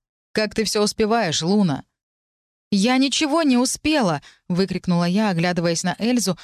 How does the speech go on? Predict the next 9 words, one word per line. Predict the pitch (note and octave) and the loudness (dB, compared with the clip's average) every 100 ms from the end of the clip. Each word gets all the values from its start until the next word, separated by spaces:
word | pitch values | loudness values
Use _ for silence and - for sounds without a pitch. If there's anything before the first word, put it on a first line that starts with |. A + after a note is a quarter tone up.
| - | -16
в | _ | _
полном | - G#3 G3+ F#3 | -2 2 2 2
потрясении | F3+ F3 E3 G3 A#3 A#3 | -2 -2 -2 -2 0 0
смотревшую | - F3 E3+ E3+ - F3+ | 0 -2 -2 -4 -2 -2
на | F3+ | 2
меня. | F#3+ E3 B2+ - _ _ _ _ _ | 2 2 -2 -8 _ _ _ _ _
«Хватит!» — | - C#3+ F3 G#3 F#3+ E3+ - _ _ _ _ | -8 -2 2 0 0 -4 -6 _ _ _ _
рявкнул | D#3+ D#3+ D3 D#3 D#3 - | -4 -2 -2 -4 -4 -2
Арк, | G#3+ C4 | -4 -4